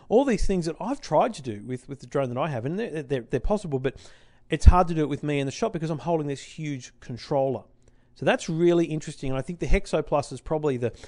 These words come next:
the style of drone that may actually have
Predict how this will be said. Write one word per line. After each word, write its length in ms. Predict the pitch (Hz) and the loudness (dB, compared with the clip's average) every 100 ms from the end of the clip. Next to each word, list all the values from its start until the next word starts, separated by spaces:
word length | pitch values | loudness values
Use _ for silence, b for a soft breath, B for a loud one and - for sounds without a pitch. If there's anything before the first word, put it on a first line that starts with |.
| B - | B -8
the 80 | |
style 440 | 139 - 147 165 185 | -6 0 2 4 2
of 140 | 147 | 0
drone 300 | 151 131 120 | -4 -2 -4
that 100 | 120 | -6
may 540 | 131 139 160 185 202 151 | -6 -4 -2 0 0 -4
actually 480 | 143 - - 131 | -8 -10 -8 -8
have 420 | 120 139 135 160 | -6 -4 -4 -6